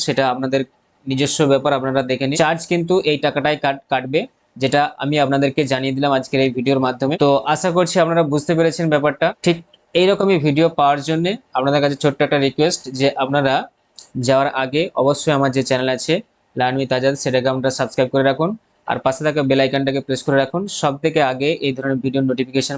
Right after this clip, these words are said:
পাওয়ার জন্যে। আর অবশ্যই হ্যাঁ, সবার কাছে এই ভিডিওটা বেশি বেশি করে শেয়ার করে দিন, লাইক, কমেন্ট করা, করতে ভুলবেন না। তো আজকে এই পর্যন্ত, চলুন ভালো থাকুন আর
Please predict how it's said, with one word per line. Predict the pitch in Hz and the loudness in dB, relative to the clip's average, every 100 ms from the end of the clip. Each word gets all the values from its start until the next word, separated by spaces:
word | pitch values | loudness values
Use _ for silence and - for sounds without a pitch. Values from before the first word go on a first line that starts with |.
| 135 | -2
পাওয়ার | 127 127 | -2 0
জন্যে। | 135 151 233 _ _ _ _ - | -2 -2 -6 _ _ _ _ -2
আর | 135 | 0
অবশ্যই | 139 - 160 143 | 0 -2 -2 0
হ্যাঁ, | 143 160 | -2 -2
সবার | 151 143 147 | -2 0 0
কাছে | 143 139 147 | 0 0 0
এই | 131 | 0
ভিডিওটা | 135 139 147 127 | 0 2 2 2
বেশি | 131 156 | 2 2
বেশি | 143 151 | 2 2
করে | 151 - | 0 2
শেয়ার | 143 139 | -2 0
করে | 147 147 | 0 0
দিন, | 180 143 | 0 0
লাইক, | 131 135 - | -2 -2 -2
কমেন্ট | 139 143 139 | -2 -2 0
করা, | 139 135 - _ _ _ 139 | 0 -2 -6 _ _ _ -2
করতে | 135 147 123 | 0 0 2
ভুলবেন | 135 139 139 | 2 2 2
না। | 160 - - | 0 -2 0
তো | 131 131 139 | 2 2 -2
আজকে | 131 - 139 143 143 | -2 0 2 0 -2
এই | 139 | 0
পর্যন্ত, | 147 151 147 170 220 - | 2 0 2 0 0 0
চলুন | 147 156 127 | 2 2 2
ভালো | 135 147 | 0 0
থাকুন | 147 151 180 233 _ _ 139 | -2 0 -2 -4 _ _ -2
আর | 135 | 0